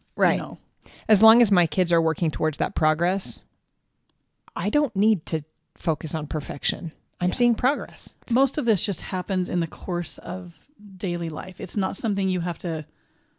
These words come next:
Speaker 2: plan out. You know, I didn't, I didn't sit there and go, "Well, this week I'm going to teach my child how to use a knife." It was just when I was cooking one day and they were sitting there at the counter,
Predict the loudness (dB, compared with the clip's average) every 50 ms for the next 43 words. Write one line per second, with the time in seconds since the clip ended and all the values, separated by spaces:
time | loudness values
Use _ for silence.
0 | _ _ _ -16 -10 -6 -4 -2 -2 0 0 -2 -4 -6 -10 -18 -20 _ _ _
1 | -6 -4 -2 -2 0 0 0 0 0 -2 -6 _ _ _ _ _ _ _ _ _
2 | -4 0 2 2 2 0 0 -2 -2 0 0 0 0 2 2 2 2 2 2 0
3 | -2 0 -2 -4 -6 -6 -6 -6 -6 -4 -4 -6 -6 -6 -6 -6 -6 -8 -10 -12
4 | -16 -14 -10 -10 -10 -10 -8 -10 -8 -8 -8 -8 -8 -8 -10 -8 -8 -8 -10 -10
5 | -12 -14 -18 _ -6 -6 -6 -2 -2 -2 -2 -2 -4 -4 -4 -2 -2 -2 -4 -4
6 | -4 -6 -6 -4 -2 -2 0 0 0 2 2 2 0 0 -2 -2 -4 -4 -6 -8
7 | -6 -6 -4 -4 -6 -6 -8 -10 -8 -6 -4 -4 -2 -2 0 0 0 0 -2